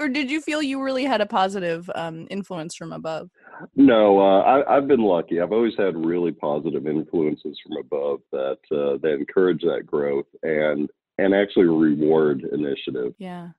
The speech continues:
Speaker 1: that's great. No, it's great to
Speaker 2: But
Speaker 1: hear.
Speaker 2: I, I have seen it. Yeah, I, I've seen it in the industry where, uh, where some people can feel threatened.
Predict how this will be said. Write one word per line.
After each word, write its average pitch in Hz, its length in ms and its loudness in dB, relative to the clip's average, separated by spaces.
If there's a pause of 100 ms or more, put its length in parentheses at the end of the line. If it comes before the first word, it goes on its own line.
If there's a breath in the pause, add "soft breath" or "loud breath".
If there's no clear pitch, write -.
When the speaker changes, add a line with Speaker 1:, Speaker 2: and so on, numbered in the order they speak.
Speaker 1:
that's 226 140 -14
great. 269 300 -6
No, 214 100 -6
it's 214 140 -10
great 233 200 -8
to - 60 -4
Speaker 2:
But 80 160 2
Speaker 1:
hear. 104 360 2
Speaker 2:
I, 117 120 4
I - 40 2
have 135 240 2 (120)
seen 160 220 6
it. - 180 -2 (240)
Yeah, 123 320 4
I, 113 240 4
I've 117 160 2
seen 160 160 6
it 165 60 4
in - 100 0
the 85 140 2
industry 85 560 2
where, 92 580 4
uh, 98 60 0
where 101 320 2 (260)
some 107 160 0
people 117 300 -2
can 110 160 -4
feel 110 260 2
threatened. 80 420 -2